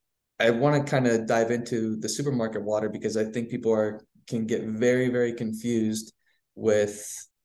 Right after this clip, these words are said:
thinking that what they're consuming in these water bottles are helping them, like the Essentia water or any of these alkaline waters that are coming out that are just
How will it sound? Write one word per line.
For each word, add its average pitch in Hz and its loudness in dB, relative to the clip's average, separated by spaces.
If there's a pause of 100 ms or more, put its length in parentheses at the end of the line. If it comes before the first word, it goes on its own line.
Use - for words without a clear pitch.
(380)
thinking 143 4
that 117 4 (180)
what 120 -4
they're 123 0
consuming 120 -4
in 113 -2
these 107 -2
water 110 2
bottles 117 0
are 104 -2
helping 113 -2
them, 113 -4
like 101 -8
the 98 -2
Essentia 107 0
water 104 4
or 101 -2
any 123 4
of 110 2
these 107 -2
alkaline 104 -2
waters 104 0
that 104 2
are 104 -4
coming 104 -8
out 101 -4
that 101 -2
are 104 0
just 104 -4